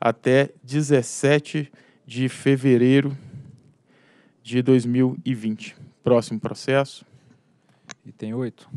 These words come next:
Speaker 2: processo quarenta e oito quinhentos, zero zero cinquenta e quatro quinze, dois mil e dezenove, oitenta e três. Resultado da consulta pública número trinta e seis, dois mil e dezenove,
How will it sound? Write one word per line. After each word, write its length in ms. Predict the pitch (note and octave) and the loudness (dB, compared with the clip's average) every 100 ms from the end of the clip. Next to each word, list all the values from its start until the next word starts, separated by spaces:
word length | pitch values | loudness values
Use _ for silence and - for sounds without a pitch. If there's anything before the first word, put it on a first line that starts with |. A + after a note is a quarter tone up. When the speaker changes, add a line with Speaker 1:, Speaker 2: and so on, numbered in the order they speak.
| - | -10
Speaker 2:
processo 400 | - G2+ G#2 G2+ | -10 -8 -8 -8
quarenta 360 | - G#2 G#2+ G#2 | -4 -4 -4 -6
e 40 | |
oito 180 | G2 - | -8 -10
quinhentos, 560 | - A#2+ A#2+ B2+ - - | -12 -10 -10 -14 -20 -14
zero 220 | G2+ G2+ F#2 | -8 -8 -6
zero 260 | G2 A2 | -8 -8
cinquenta 320 | - - G2 | -10 -12 -8
e 60 | G#2 | -6
quatro 340 | - F#2+ - | -4 -6 -8
quinze, 480 | - A#2 C3 A2+ G2 _ - | -16 -12 -12 -12 -16 _ -12
dois 200 | G2 F#2 | -10 -8
mil 140 | G2+ | -10
e 20 | |
dezenove, 460 | F#2+ G2+ F#2+ G#2 G#2+ | -10 -10 -8 -8 -8
oitenta 280 | G2+ G#2+ A2 | -10 -10 -10
e 60 | |
três. 480 | - D2+ C2+ - _ _ _ _ _ _ - | -10 -12 -14 -18 _ _ _ _ _ _ -14
Resultado 400 | G#2 - A2+ A#2+ | -14 -8 -8 -8
da 80 | |
consulta 400 | A#2 A#2 - - | -12 -16 -16 -16
pública 340 | - B2 A#2 A#2 | -10 -10 -8 -8
número 300 | A2+ A2 G#2 | -8 -10 -10
trinta 260 | A#2 A#2+ | -12 -12
e 60 | A2+ | -12
seis, 260 | - A#2+ B2 | -10 -10 -8
dois 200 | G#2+ G2+ | -8 -8
mil 100 | G#2 | -10
e 20 | |
dezenove, 540 | G#2+ G#2+ A2+ A#2 F#2+ | -8 -8 -6 -8 -10